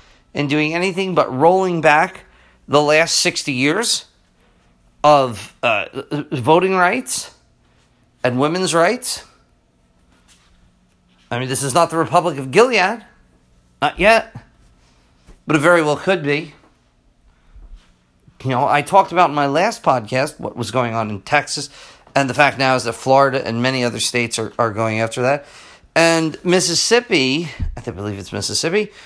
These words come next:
they have a case that's gonna be viewed by the Supreme Court that will basically undo Roe versus Wade. And again, I, you know what? There's even the part of me that's tempted because I am a,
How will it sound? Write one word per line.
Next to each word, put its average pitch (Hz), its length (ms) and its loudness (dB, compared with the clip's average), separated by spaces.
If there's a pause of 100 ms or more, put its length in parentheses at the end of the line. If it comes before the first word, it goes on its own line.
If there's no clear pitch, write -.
(580)
they 165 320 2
have 170 200 0
a 160 40 -2
case 156 320 -2
that's 147 160 -6
gonna 143 180 -4
be 127 140 -4
viewed 127 260 -2
by 131 140 2
the 117 100 -6
Supreme 120 420 -6
Court 120 280 -2
that 147 120 0
will 202 100 0
basically 190 540 -2
undo 131 380 0
Roe 110 220 -2
versus 98 380 -12
Wade. 101 260 -8 (420)
And 240 120 0
again, 240 300 0
I, 139 440 -8
you 214 200 -2
know 208 100 2
what? 196 300 0
There's 220 320 0
even 254 420 -2
the 202 80 -4
part 156 380 0
of 156 80 -6
me 151 120 -4
that's 123 320 -4
tempted 123 440 -2
because 113 420 -4
I 120 140 0
am 120 120 -2
a, 110 160 -4